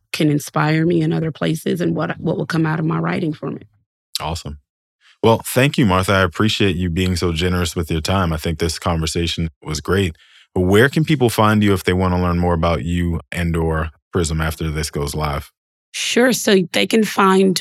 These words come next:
Speaker 1: me at get prism dot com. That's G E T P R I S M M dot com, at Get Prism on all the socials, on Instagram, LinkedIn, and Facebook.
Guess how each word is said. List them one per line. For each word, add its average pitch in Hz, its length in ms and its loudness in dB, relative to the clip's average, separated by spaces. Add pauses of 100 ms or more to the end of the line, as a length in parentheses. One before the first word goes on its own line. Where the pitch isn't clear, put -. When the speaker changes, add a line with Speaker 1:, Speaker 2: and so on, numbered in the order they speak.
(120)
Speaker 1:
me 175 400 4
at 160 320 0 (140)
get 165 220 2 (100)
prism 175 440 2
dot 165 240 0
com. 180 320 2
That's 170 220 2
G 165 240 -2
E 180 160 0
T 175 380 0 (340)
P - 300 2
R 165 240 4
I 165 320 2
S 160 340 0
M 160 240 2
M 170 240 4
dot 156 260 0
com, 170 460 2 (540)
at 151 180 0
Get 170 220 0
Prism 165 400 2
on 160 120 2
all 156 160 4
the 160 80 0
socials, 170 680 2
on 160 340 4
Instagram, 170 840 0
LinkedIn, 165 600 0
and 160 300 -2
Facebook. 175 600 -4